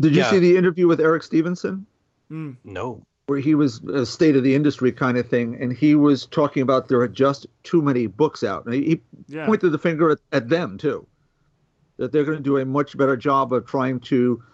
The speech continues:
Speaker 1: "Yeah, that was really good. That's a really good pitch, but we've got three other books like that.
Speaker 3: Yeah.
Speaker 1: So maybe we'll hold that for a little later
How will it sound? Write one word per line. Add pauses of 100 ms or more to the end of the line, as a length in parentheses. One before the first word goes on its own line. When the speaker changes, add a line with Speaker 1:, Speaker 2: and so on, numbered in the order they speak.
(160)
Speaker 1:
"Yeah,
that
was
really
good.
That's
a
really
good
pitch,
but
we've
got
three
other
books
like
that. (100)
Speaker 3:
Yeah. (100)
Speaker 1:
So
maybe
we'll
hold
that
for
a
little
later